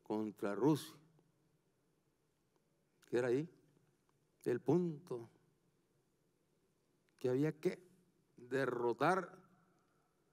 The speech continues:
para que Hitler se apoderara de todo el planeta. Ahí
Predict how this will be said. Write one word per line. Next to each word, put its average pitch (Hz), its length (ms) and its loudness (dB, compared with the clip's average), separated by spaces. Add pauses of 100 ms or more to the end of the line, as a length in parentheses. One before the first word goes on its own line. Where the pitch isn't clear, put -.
(120)
para 131 240 -4
que 143 180 0
Hitler 170 300 2
se 160 140 0
apoderara 156 640 4
de 151 80 0
todo 180 200 2
el 180 120 4
planeta. 185 540 -2 (1120)
Ahí 139 440 2